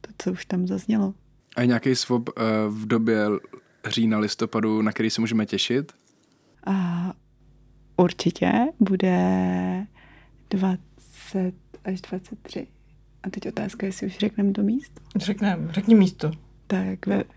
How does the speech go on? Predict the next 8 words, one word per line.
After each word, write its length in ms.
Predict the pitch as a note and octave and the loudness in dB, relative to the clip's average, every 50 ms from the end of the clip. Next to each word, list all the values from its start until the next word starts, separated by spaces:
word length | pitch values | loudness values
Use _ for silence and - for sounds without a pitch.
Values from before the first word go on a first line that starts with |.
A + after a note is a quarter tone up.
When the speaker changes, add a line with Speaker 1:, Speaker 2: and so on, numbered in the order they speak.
| - - - | -12 -12 -6
Speaker 1:
v 120 | - - | -4 0
Savarinu. 560 | - - F#3 F3+ F3+ F3+ F3+ F#3 E3+ E3+ D#3 - - - _ - - _ _ - - - - - | 2 4 4 4 4 4 4 4 2 2 0 -2 -8 -18 _ -20 -20 _ _ -20 -20 -20 -8 -4
Kousek 180 | - F#3+ F3 - | -2 -2 0 2
Speaker 3:
Sál 280 | - G3 F#3 G3 F#3 | 4 6 6 8 8
Speaker 1:
od 80 | G3 F#3 | 8 8
Speaker 3:
Savarin 640 | F#3 G3+ F#3 F3+ F#3+ G#3 G#3 G3+ G3 G3+ G3+ G3+ - | 6 4 4 4 2 2 2 2 2 2 0 -2 -2
u 220 | - G3+ G#3 G3 | -2 -2 -2 -2
Panský, 600 | F#3+ - - G3 A3 A#3 - - - - E3+ D#3+ | 0 0 0 0 2 0 -2 -6 -10 -10 -10 -10